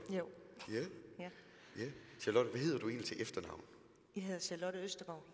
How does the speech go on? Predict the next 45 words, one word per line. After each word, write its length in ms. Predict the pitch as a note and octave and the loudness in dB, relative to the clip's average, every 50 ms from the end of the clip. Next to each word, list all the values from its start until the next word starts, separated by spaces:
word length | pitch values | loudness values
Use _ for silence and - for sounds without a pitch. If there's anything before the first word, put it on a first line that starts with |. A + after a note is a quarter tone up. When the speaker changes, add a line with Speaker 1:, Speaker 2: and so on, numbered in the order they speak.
| - - - - | -20 -8 -2 -2
Speaker 2:
Østergaard. 500 | B2 C3+ C3 - F#2 F2+ - - - - - - | 0 0 2 0 0 2 0 -2 -2 -4 -6 -2
Det 80 | A#2+ A#2+ | 2 6
havde 80 | B2 A2+ | 8 8
jeg 80 | G2 | 8
faktisk 320 | - - A2 - - - - | 6 4 0 0 -4 -2 0
glemt. 280 | G#2+ G#2 G#2 - - | 0 0 0 0 0
Jeg 80 | A2+ G2+ | 0 0
kan 80 | G#2 - | 2 2
bedst 220 | B2+ B2 - - | 2 2 2 0
lide, 200 | C3 B2 B2 - | 0 -4 -4 -2
når 280 | G#2 G2 F2+ D#2+ - - - - - - - - - - | 0 0 0 0 -4 -8 -14 -14 -14 -16 -16 -8 -2 0
man 100 | G#2+ G#2 | 0 0
lige 140 | G#2 A#2+ | 2 0
får 160 | A#2 - G#2+ G2 | 0 2 4 6
sagt 380 | - - G#2 A#2 - - - | 6 8 8 6 2 2 2
<laughs> 40 | A#2+ | 2
efternavnet 540 | A#2 - - - - G#2 G#2 G#2 G#2+ F#2 - | 2 4 2 2 4 4 4 4 4 4 4
også. 300 | G2 G#2+ A#2+ - - - - - - - F#3 | 2 2 2 0 -4 -4 -8 -10 -4 0 2
Speaker 1:
Ja. 120 | F3+ F3 - - - - - - - - | 2 2 2 -2 -10 -12 -14 -10 -4 -2
Speaker 2:
Ja. 100 | F#2+ F#2+ G#2 A2+ G#2+ - - - - - - - | -2 -2 -2 -4 -8 -12 -14 -16 -18 -16 -8 -4
Ja. 140 | G2+ G#2+ A#2 B2 - - - - - - - - - - - - | -2 -2 -2 -2 -8 -14 -16 -16 -16 -14 -12 -10 -10 -10 -6 -2
Men 120 | - B2+ C3+ | 0 2 4
vi 80 | G3+ | 8
sad 220 | F3+ - F3+ F3+ D#3 | 8 10 10 10 10
jo 60 | B2+ | 10
der 220 | A#2+ C3 D#3 E3+ - - - - | 10 10 10 10 10 8 8 10
og, 380 | G#2 G2 F#2+ F#2 F#2 F2+ E2 F2+ | 12 12 12 12 10 8 6 4
med 100 | G#2 G2 | 6 6
menighedsrådet 720 | G2 A#2 D3+ E3 E3 C#3+ A2+ - - A#2+ A#2 G2+ F#2+ - | 8 8 8 8 6 6 4 6 6 8 8 8 6 6
og 180 | - - F#2 C3 | 2 0 4 8
medarbejderne 640 | G2 A2+ D3+ D3 - A2+ G#2 G2+ F#2+ G2+ F#2 F2+ F2+ | 10 12 12 12 10 10 8 8 6 4 0 0 -2
og 180 | - - G2 | 0 0 0
tænkte 360 | - - G#2 G2 F#2 G2 E2+ - | 2 2 2 2 0 -2 -4 -2
visioner. 440 | F2+ - - C#3 C#3+ B2 F#2+ F2 C#2+ - - - - - - - - | 0 2 2 2 2 2 -2 -6 -6 -8 -12 -12 -14 -14 -14 -2 4
Vores 200 | A2+ C3+ D#3+ - | 6 6 6 6
kirke 260 | - - D#3+ E3+ E3 | 6 6 6 8 8
har 120 | C#3 D#3 E3+ | 6 6 6
en 140 | C#3+ A2+ G#2 | 4 2 0
vision 360 | A2 - - F3+ F3+ D3 A#2 A#2+ | 0 2 4 4 4 4 2 2
om, 220 | - D3 F3+ - - - | 2 0 0 2 4 4
at 180 | A2+ - B2 | 4 4 2
vi 60 | C3 | -2
skal 180 | - - - C3+ | -2 0 0 0
forkynde 520 | - - A#2+ - - - F#3+ F3 B2 F#2+ - - - - - - - - | 0 0 0 0 2 2 4 4 2 0 -2 -4 -10 -12 -14 -14 -8 0
Kristus 640 | - C3 D#3 F3+ - - - A2 - - - - | 6 6 6 6 4 -2 -4 -4 -4 -4 -6 -6